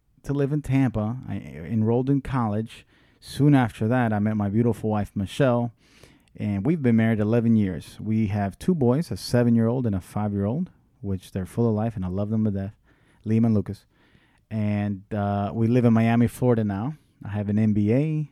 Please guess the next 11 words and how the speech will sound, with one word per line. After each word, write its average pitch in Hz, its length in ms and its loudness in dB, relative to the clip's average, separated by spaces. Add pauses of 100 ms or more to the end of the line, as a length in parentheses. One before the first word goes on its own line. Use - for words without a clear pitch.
I 101 120 -8
practice 113 540 -4
law, 113 300 2
mainly 120 480 2
employment 117 600 2
law. 104 340 -2 (840)
And 107 520 0
that's 147 220 -2
it 156 100 0
for 139 120 0
me. 107 220 2